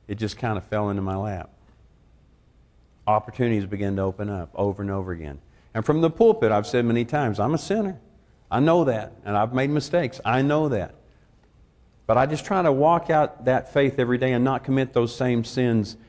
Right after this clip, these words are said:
again. But why are we so afraid of confessing our sins to each other? You know why? Because we're afraid of the consequences. And there's a reason for that.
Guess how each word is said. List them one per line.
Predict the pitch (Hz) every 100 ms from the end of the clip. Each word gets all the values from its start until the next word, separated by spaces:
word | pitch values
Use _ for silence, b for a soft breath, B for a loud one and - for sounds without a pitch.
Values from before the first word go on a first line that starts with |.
| B
again. | 117 131 180
But | 147 170
why | 262 269
are |
we | 254 220
so | - 208
afraid | 170 - 185 180
of | 139
confessing | 123 123 151 143 135 123
our | 117
sins | - 123 110
to |
each | 95
other? | 107 90 82 - _
You | 123
know | 117
why? | 113 131 143 - b b b b b b _
Because | 95 - 143 139 120
we're | 104
afraid | 95 - 139 135 107 90 - b b -
of | 95
the | -
consequences. | - 117 104 - - - - _ _ _ _ _ _ _ _ _ _ _ _ _ _ _ -
And | 101
there's | 107 104
a | 98
reason | 101 90 80
for | 80
that. | 80 73